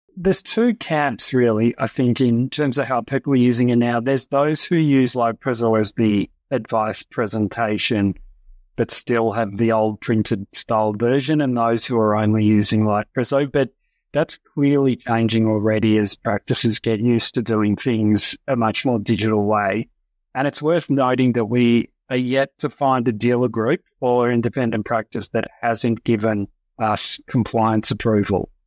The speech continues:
And it's for a few important reasons. The compliance team can centrally control every block of text, every image, every video. So they actually have more control over that than they normally do. So,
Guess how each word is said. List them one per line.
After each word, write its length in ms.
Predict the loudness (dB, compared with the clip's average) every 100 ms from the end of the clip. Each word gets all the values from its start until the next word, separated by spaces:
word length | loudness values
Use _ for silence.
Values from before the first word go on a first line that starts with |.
| -6
And 100 | -4
it's 180 | -4 -4
for 200 | -2 0
a 60 | -2
few 500 | 0 2 2 0 -2
important 500 | -6 -4 -2 0 0
reasons. 540 | 0 0 0 0 0 -4 _ _ _ -10
The 140 | -6
compliance 760 | -2 -2 -2 -2 0 0 -2 -4
team 400 | -4 0 -2 -4 _ _ _ _
can 200 | -4 -2
centrally 800 | -2 -2 -2 -2 -2 -2 0 0
control 840 | 0 -2 -2 -2 -2 0 2 0 -4 _ _ _ _
every 380 | -2 -2 0 -2
block 320 | 0 -2 -2
of 160 | -6 -6
text, 460 | -2 -2 -2 -6 -6
every 340 | -4 0 2
image, 300 | 4 2 2
every 300 | 0 0 0
video. 360 | 0 2 2 0 -4
So 400 | -4 -2 -2 -4 _ _ -2
they 80 |
actually 280 | 0 0 -2
have 100 | 0
more 340 | 0 0 0 0
control 540 | -2 -2 0 0 2
over 220 | 0 0
that 200 | 0 -2 -2
than 140 | -2 0
they 160 | 0
normally 400 | 0 0 0 0
do. 260 | 0 0 0
So, 360 | 0 0 0